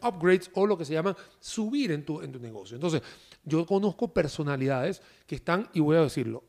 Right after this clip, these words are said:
bancos, financieras, cooperativas, fondos de inversión, casas de bolsa, mutuales, mucha gente que tiene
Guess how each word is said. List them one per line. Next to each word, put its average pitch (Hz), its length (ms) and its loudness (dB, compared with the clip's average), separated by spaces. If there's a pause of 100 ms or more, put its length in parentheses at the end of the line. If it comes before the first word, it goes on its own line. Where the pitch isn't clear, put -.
bancos, 190 500 2
financieras, 170 580 0
cooperativas, 151 600 -2
fondos 160 260 -2
de 160 60 0
inversión, 170 520 -2 (280)
casas 160 300 -4
de 143 80 0
bolsa, 190 560 -2 (220)
mutuales, 185 680 2 (400)
mucha 240 300 2
gente 262 340 -2 (180)
que 208 400 -8
tiene 160 400 -6